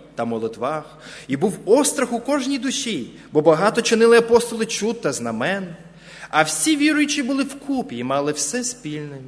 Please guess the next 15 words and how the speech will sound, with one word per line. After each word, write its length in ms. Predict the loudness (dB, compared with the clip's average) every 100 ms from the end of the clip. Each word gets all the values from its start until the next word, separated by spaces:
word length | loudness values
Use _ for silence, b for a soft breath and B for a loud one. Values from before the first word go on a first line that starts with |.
| -20 -20 B B
І 100 | 2
вони 240 | 4 2
продавали 460 | 2 2 4 4 4
маєтки 560 | 2 4 2 2 -2
та 160 | -2 -2
добра, 640 | 2 4 4 4 -4 -6 B B
і 100 | -6
всім 320 | -4 0 0
їх 160 | 0 -4
ділили, 580 | -4 -2 0 0 -2 -8 -16 -20 -4
як 280 | 0 0 -2
кому 260 | -4 -2
чого 320 | -4 -6 -6
треба 300 | -4 -4 -4
було. 340 | -6 -10 -12